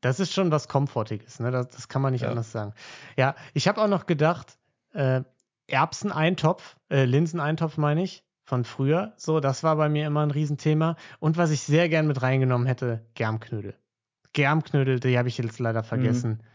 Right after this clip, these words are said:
Speaker 1: Das ist auch so ein Kindheitsding bei mir.
Speaker 3: Ja.
Speaker 1: Und, äh, meine Freundin macht die auch ständig. Äh, oder was heißt ständig, aber immer mal wieder. Und es ist einfach geil.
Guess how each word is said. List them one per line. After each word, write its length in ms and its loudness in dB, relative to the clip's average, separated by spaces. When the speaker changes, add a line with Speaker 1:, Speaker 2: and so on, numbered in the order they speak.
Speaker 1:
Das 200 0
ist 160 -2
auch 140 2
so 140 0
ein 60 2
Kindheitsding 680 2
bei 120 2
mir. 360 2
Speaker 3:
Ja. 240 -12
Speaker 1:
Und, 440 0
äh, 320 -2
meine 180 -4
Freundin 340 -2
macht 200 -2
die 120 -2
auch 100 -6
ständig. 560 -6
Äh, 280 -2
oder 220 -8
was 160 -10
heißt 100 -6
ständig, 320 -10
aber 160 -6
immer 160 -2
mal 220 -2
wieder. 320 0
Und 160 -8
es 100 -10
ist 120 -10
einfach 300 -4
geil. 280 -4